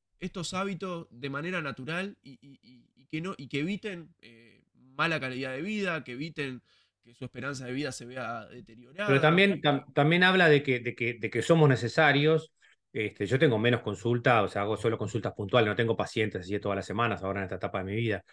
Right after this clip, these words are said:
Speaker 2: Pero mi hija estudia psicología, mi mujer es psicóloga, o sea, amo la, la psicología, pero la psicología es más que la psicoterapia, ¿no? Entonces, como tú decís, también, ojalá, este, pero mucha gente te, te precisa, porque yo, si mi, si mi profe Facu,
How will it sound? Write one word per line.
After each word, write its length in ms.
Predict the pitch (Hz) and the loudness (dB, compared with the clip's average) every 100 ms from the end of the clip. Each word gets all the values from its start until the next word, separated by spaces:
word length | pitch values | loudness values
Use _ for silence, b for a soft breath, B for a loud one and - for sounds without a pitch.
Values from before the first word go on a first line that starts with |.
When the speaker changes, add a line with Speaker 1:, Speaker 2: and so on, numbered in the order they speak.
| b b b | b b b
Speaker 2:
Pero 180 | 117 110 | 0 2
mi 100 | 113 | 2
hija 120 | 120 | 2
estudia 200 | 123 120 | 2 2
psicología, 500 | 113 104 101 - 135 | 2 0 -2 4 4
mi 100 | 113 | 4
mujer 260 | 107 101 120 | 0 0 0
es 80 | 113 | 0
psicóloga, 420 | 107 127 123 110 | 0 2 4 2
o 40 | |
sea, 120 | 98 110 | 0 0
amo 260 | 135 139 117 | 2 4 2
la, 180 | 104 | 0
la 120 | 101 98 | -4 -8
psicología, 640 | 104 104 98 120 120 135 B B | -8 -8 -4 -2 0 0 B B
pero 120 | - 120 | 0 2
la 60 | |
psicología 400 | 117 127 120 175 | 2 2 4 6
es 60 | 143 | 6
más 160 | 160 | 4
que 100 | - | 4
la 100 | 127 | 0
psicoterapia, 760 | 110 110 104 101 101 101 - 92 | 0 -4 -6 -2 -2 -2 -6 -8
¿no? 160 | 127 - b b _ | -8 -10 b b _
Entonces, 240 | - 131 135 | -2 2 2
como 200 | 117 113 | 2 4
tú 80 | |
decís, 440 | 135 127 143 147 - b b b | 6 6 4 2 -2 b b b
también, 600 | - 110 110 135 143 143 _ _ - | -4 0 4 6 4 0 _ _ -4
ojalá, 560 | 117 - 110 131 160 131 | -4 0 4 6 6 4
este, 160 | - | 0
pero 160 | 95 113 | 0 2
mucha 180 | 147 156 | 2 0
gente 260 | 160 151 | 0 0
te, 180 | 117 107 | 0 0
te 120 | - | 0
precisa, 520 | 101 123 - 247 131 113 | 0 0 0 0 0 -2
porque 280 | 107 113 | -2 -2
yo, 240 | 107 170 208 | 4 6 6
si 140 | - | 4
mi, 220 | 123 113 | 2 0
si 120 | 92 113 | -2 -4
mi 140 | 113 | -2
profe 300 | 101 135 127 | 0 0 2
Facu, 460 | 151 160 160 120 | 2 2 4 2